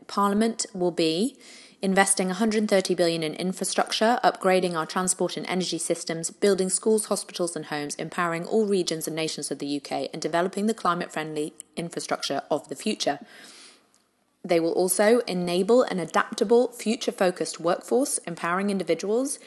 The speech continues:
through the ten thousand pound for every one of them for adult learning. And they will introduce a well-being budget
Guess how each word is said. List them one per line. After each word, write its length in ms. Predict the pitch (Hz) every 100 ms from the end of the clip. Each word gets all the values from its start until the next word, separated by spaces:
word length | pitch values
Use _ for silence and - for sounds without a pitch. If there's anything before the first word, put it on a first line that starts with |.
| - - -
through 400 | 180 170 165 -
the 420 | - 165 160 156 - - _
ten 180 | - 170
thousand 300 | 165 156 170
pound 260 | 156 151
for 120 | - 160
every 180 | 151
one 180 | 151 147
of 100 | 147
them 200 | 170 262 - _ _ _ _ _ _ - -
for 340 | 170 156 151 -
adult 280 | 165 151 -
learning. 320 | 156 175 240 _ - - - - _
And 140 | 185 196
they 100 | 190
will 160 | 196
introduce 460 | - 240 196 180 180
a 60 | 208
well-being 580 | 202 233 240 156 147
budget 520 | 143 147 - 127 -